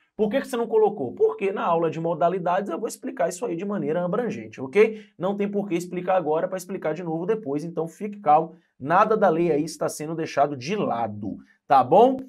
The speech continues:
Vamos então para a frente. Meu aluno, o que que é então execução direta e execução indireta? De maneira geral,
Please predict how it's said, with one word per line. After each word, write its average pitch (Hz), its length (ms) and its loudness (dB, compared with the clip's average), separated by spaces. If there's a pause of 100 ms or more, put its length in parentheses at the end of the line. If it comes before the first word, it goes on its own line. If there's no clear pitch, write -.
(180)
Vamos 180 440 0
então 185 500 -2 (240)
para 160 400 4
a 202 40 2
frente. 107 600 -14 (1500)
Meu 277 260 6
aluno, 285 400 6 (400)
o 311 240 4
que 349 200 6
que 294 240 4
é 226 120 8
então 208 400 2
execução 214 680 0
direta 190 640 2
e 202 100 0
execução 180 800 -4
indireta? 170 840 -2 (320)
De 277 180 -2
maneira 196 400 0
geral, 147 460 4